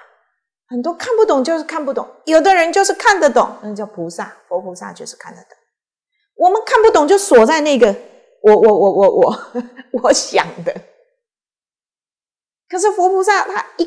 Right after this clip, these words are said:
看什么的时候，他就知道他的全盘跟他的空，对不对？那么众生就是无法体得，那这些怎么来？就是修行六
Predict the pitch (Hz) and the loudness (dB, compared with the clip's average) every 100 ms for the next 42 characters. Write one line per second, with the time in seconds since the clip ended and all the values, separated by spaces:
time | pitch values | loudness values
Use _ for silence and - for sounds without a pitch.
0 | - - 440 320 269 294 320 311 294 262 | -6 0 0 2 -4 -4 -4 -4 -6 -6
1 | 311 294 240 254 269 247 240 226 - 220 | -8 -8 -8 -6 -6 -4 -6 -6 -6 -6
2 | 220 160 185 180 165 - 160 147 _ _ | -6 -10 -12 -12 -14 -10 -12 -12 _ _
3 | _ _ _ _ _ _ _ _ _ _ | _ _ _ _ _ _ _ _ _ _
4 | _ _ _ _ 202 185 196 185 _ _ | _ _ _ _ -8 -6 -8 -10 _ _
5 | _ 262 311 302 392 339 339 339 330 294 | _ -14 -12 -6 -6 -6 -10 -10 -8 -8
6 | 269 254 233 196 160 165 160 208 _ _ | -6 -6 -8 -12 -10 -8 -8 -10 _ _
7 | - 392 427 392 370 277 233 254 214 214 | -10 -4 0 2 0 0 0 2 2 2
8 | 254 269 - _ _ _ _ _ _ _ | 2 -2 -12 _ _ _ _ _ _ _
9 | _ _ _ _ _ _ _ _ 226 214 | _ _ _ _ _ _ _ _ -8 -8
10 | 196 - 208 208 147 151 _ _ _ _ | -6 -4 -4 -6 -12 -18 _ _ _ _
11 | _ _ _ _ _ _ _ _ - 269 | _ _ _ _ _ _ _ _ -2 -2